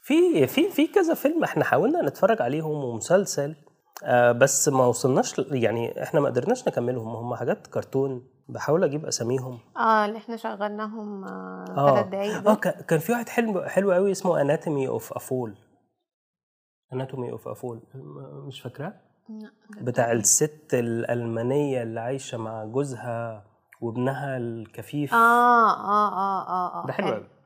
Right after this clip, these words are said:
Speaker 2: حلو.
Speaker 1: حلو قوي قوي. يعني، بس هو دراما اجتماعي،
Speaker 2: مم.
Speaker 1: مش، يعني، ما تتوقعوش action، ما تتوقعوش حاجة، يعني، كبيرة.
Speaker 2: مم.
Speaker 1: بس هو السيناريو حلو قوي. أنا كان ع-،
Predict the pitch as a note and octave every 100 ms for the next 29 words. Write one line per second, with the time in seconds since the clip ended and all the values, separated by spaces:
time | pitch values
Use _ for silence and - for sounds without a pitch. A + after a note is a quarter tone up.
0 | _ _ F#3+ - - E3+ D3+ C#3 B2+ A#2+
1 | - _ - D3+ D3+ D3 - E3 D#3 C#3
2 | E3+ D#3 C#3 - C3 C3 C#3+ C3+ C3+ C3
3 | A#2 A2+ - - - A2 - _ _ -
4 | B2 A#2+ B2 _ B2 A2 A#2 C#3 - C#3
5 | - C3+ B2 A#2+ A2+ _ A2+ G#2+ - A#2+
6 | B2 - - A#2 G#2+ - B2 A#2+ A#2+ B2
7 | A2+ G#2+ - A#2 D3 A#3 A3 G3 F#3 -
8 | - C3 - A#2 C#3+ C3+ A2+ A2 B2 B2
9 | D3 C#3 C3+ C3 B2 C#3+ D3 A2 - A2
10 | G#2 G#2 G#2+